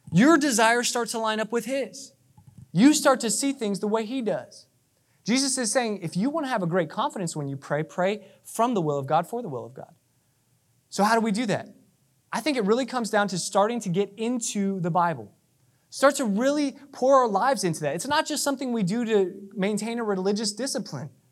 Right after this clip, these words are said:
If you thought that, then you got it twisted. We, we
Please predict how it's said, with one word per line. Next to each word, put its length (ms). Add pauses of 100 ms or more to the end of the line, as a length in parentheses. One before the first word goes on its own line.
(720)
If 100
you 120
thought 300
that, 160
then 120
you 60
got 180
it 120
twisted. 400 (840)
We, 320 (100)
we 320